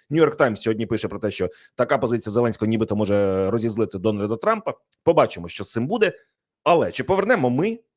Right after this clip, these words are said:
Енергодар і Каховку? Поки що це виглядає як ілюзія. А, але час покаже насправді, друзі. До зустрічі Трампа і Путіна ще тиждень залишається і дуже багато чого може змінитися.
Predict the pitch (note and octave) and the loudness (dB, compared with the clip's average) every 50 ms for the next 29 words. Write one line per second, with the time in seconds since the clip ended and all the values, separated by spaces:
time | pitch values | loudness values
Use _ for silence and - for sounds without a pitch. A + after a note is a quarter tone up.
0 | _ _ - G#2 - C3+ B2+ C3 A2 A2+ A#2+ F3+ F3 C3+ - - - - D2 - | _ _ -6 -6 -2 0 0 0 0 2 0 0 0 0 -2 -4 -6 -6 -10 -12
1 | - - - - - A3+ - - F3 - B2+ - - B2 A#2+ C3 B2 A#2 G2+ F#2+ | -14 -16 -18 -2 -2 -2 0 0 -4 -6 -6 -6 -6 -6 -4 -2 -2 -2 -2 -2
2 | F#2 - B2+ F3 A3+ A3 F#3 F#3 C#3 C#3+ - - - - - - - - - _ | -4 -6 -8 -8 -8 -8 -6 -8 -8 -8 -12 -20 -20 -20 -20 -20 -20 -20 -20 _
3 | _ - A2+ A2 - D3 D#3+ G#3+ G#3+ A#3 A#3 A3+ - A3 A3+ A3+ A3 D#3 A2+ G2+ | _ -4 -4 0 2 6 6 6 6 4 0 2 2 4 4 4 2 0 -2 -4
4 | F#2 - - E2 D#2+ D#2 F2 D#2+ D#2+ D#2 C#2 C#2+ - _ _ _ _ _ - G#2+ | -4 -6 -10 -12 -12 -12 -12 -12 -14 -14 -16 -18 -20 _ _ _ _ _ 0 2
5 | D3 C3 A#2 F#3 B3 A#3+ - D3+ A#2 - - F2+ E2 D2 - _ _ - D3 D#3+ | 2 4 4 2 2 2 0 -6 -8 -6 -8 -8 -10 -10 -14 _ _ 0 2 2
6 | D3 B2 - G#2 G2+ G2+ - A#3 B3+ B3 F3 B2+ G#2 - - D3 - D#3+ B2+ G#2 | 2 2 0 0 -2 -2 -2 -4 -4 -2 -4 -4 -2 -4 -4 -2 0 0 0 0
7 | G#2 F#2+ G2+ G#2+ G#2+ - F#3+ G3+ G#3 F#3+ - - - G#3 F3 D#3 C3 C3+ D#3+ E3+ | -2 -2 -2 -2 -2 -2 -2 -2 -2 -2 -4 -10 -12 -12 -12 -10 -4 -2 -2 0
8 | F3 E3 C3+ G#2+ B2 A2+ F#2+ A2+ G2+ A#2+ C3+ - A#2 G2 - A2+ G#2+ G#2 G#2 G2+ | 0 0 0 0 0 0 0 -2 -2 -2 -2 -4 -4 -2 0 0 0 0 0 -2
9 | G2+ F#2+ F2+ G2 G2+ G2 F2 - - - - | -4 -4 -4 -4 -4 -4 -6 -6 -10 -12 -12